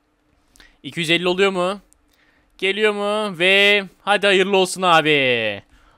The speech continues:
Hadi hayırlı olsun abi. Efsane oldu abi. Şu araba mekanımıza baksanız abi. Efsane oldu. Arkadaşlar sizin de favori arabanız ne? Yorumlara mutlaka yazmayı unutmayın arkadaşlar. Favori arabanızı yazın. Benim favori arabam,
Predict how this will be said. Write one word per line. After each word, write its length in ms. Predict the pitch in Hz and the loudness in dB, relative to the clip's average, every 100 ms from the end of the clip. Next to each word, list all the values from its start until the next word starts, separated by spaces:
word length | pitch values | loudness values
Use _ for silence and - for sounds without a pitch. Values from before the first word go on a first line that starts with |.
| - | -6
Hadi 220 | 190 202 | -2 2
hayırlı 260 | 202 196 214 | 2 2 0
olsun 300 | 208 - 175 | 0 -2 0
abi. 220 | 175 165 | 0 0
Efsane 540 | 147 143 - 147 156 | -2 -4 -6 -4 -2
oldu 300 | 202 208 165 | -2 -2 -2
abi. 180 | 185 185 | -2 -2
Şu 160 | - - | -10 -6
araba 300 | 160 170 185 | -4 -4 -4
mekanımıza 640 | 190 - 196 190 190 185 | -8 -8 -8 -8 -10 -8
baksanız 420 | 165 - 196 214 | -8 -8 -10 -4
abi. 460 | 175 190 170 117 107 _ - - - _ - | -2 -2 0 -2 -4 _ -20 -20 -20 _ -18
Efsane 500 | 143 131 - 139 143 | -16 -14 -10 -10 -8
oldu. 320 | 156 139 120 113 _ - - - _ _ _ _ _ _ _ - _ _ _ _ _ _ - - - - - - - - _ - - - - - _ - - - - - _ _ _ _ _ _ 151 | -10 -10 -12 -14 _ -20 -20 -20 _ _ _ _ _ _ _ -20 _ _ _ _ _ _ -20 -20 -20 -20 -20 -20 -20 -20 _ -20 -20 -20 -20 -20 _ -20 -20 -20 -20 -20 _ _ _ _ _ _ -4
Arkadaşlar 260 | 165 202 | 0 0
sizin 260 | 190 202 208 | -2 -8 -6
de 80 | 220 | -4
favori 360 | 214 196 214 | -2 -2 0
arabanız 400 | 185 170 190 202 | 0 0 -2 -6
ne? 60 | 190 | -8
Yorumlara 440 | 175 160 165 175 | -4 -4 -2 -4
mutlaka 340 | 175 175 170 165 | -4 -8 -2 0
yazmayı 360 | 160 151 156 | 0 -2 -6
unutmayın 260 | 160 175 151 | -8 -8 -8
arkadaşlar. 460 | 135 135 135 165 170 | -6 -6 -6 -4 -6
Favori 420 | - 135 147 160 | -8 -6 -4 -4
arabanızı 460 | 139 131 127 131 | -4 -6 -8 -10
yazın. 260 | 147 151 139 | -10 -10 -10
Benim 200 | 135 156 | -10 -10
favori 300 | 147 131 160 | -10 -6 -4
arabam, 320 | 127 120 143 | -4 -6 -10